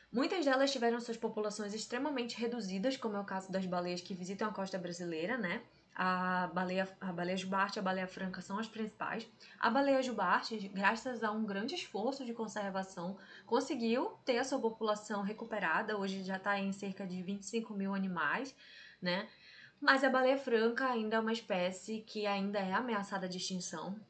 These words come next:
Não conseguiu, a população ainda não recuperou a quantidade de indivíduos que existia antes da caça comercial.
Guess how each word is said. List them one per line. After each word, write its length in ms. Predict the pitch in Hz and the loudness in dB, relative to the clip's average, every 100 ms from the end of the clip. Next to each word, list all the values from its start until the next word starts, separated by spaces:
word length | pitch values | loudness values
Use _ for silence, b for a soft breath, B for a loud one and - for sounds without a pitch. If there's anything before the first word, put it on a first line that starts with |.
| - | -6
Não 260 | 196 214 294 | 0 2 2
conseguiu, 500 | 302 294 233 185 208 | -2 -4 -4 -2 -4
a 60 | |
população 560 | 208 190 190 196 208 190 | -4 -6 -4 -4 -4 -2
ainda 260 | 185 214 285 | -2 0 0
não 140 | 269 | 0
recuperou 760 | 247 240 240 226 180 180 262 - | -4 -4 -2 0 0 0 -2 -6
a 100 | 220 | -8
quantidade 580 | 208 196 190 185 190 208 | -6 -6 -2 -2 -2 -2
de 100 | 208 | -6
indivíduos 440 | 208 190 185 185 | -6 -6 -8 -8
que 100 | - | -4
existia 580 | 208 214 247 - 226 233 233 | -4 -4 -6 -2 0 0 -2
antes 580 | 240 277 294 320 - 262 | -2 -2 -4 -6 -6 -6
da 140 | 269 | -4
caça 280 | 262 240 240 | 2 0 0
comercial. 720 | - 247 240 226 254 - | -8 -6 -6 -6 -6 -6